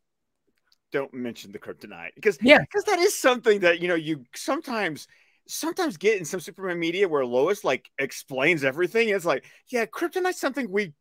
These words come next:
Speaker 1: don't want the general public knowing about."
Speaker 2: No, no. And he was like, "Yeah, please do not talk about this." And then he just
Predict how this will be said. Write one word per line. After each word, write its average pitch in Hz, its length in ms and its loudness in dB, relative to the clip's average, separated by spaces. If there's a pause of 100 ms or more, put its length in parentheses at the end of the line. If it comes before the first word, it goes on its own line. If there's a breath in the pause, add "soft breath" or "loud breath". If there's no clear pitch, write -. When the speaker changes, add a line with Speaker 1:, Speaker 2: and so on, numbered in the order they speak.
(100)
Speaker 1:
don't 156 400 4
want 202 300 0
the 185 80 -4
general 202 340 0
public 196 420 0
knowing 190 360 2
about." 277 500 2
Speaker 2:
No, 254 960 8 (340 loud breath)
no. 233 340 8
And 160 80 6
he 196 100 4
was 208 180 4
like, 185 240 0
"Yeah, 254 200 0 (320 soft breath)
please 262 340 0
do 262 100 0
not 214 200 2
talk 233 300 0
about 131 340 -2
this." 147 180 -4
And 147 140 -6
then 143 120 -4
he 185 160 -10
just 147 240 -12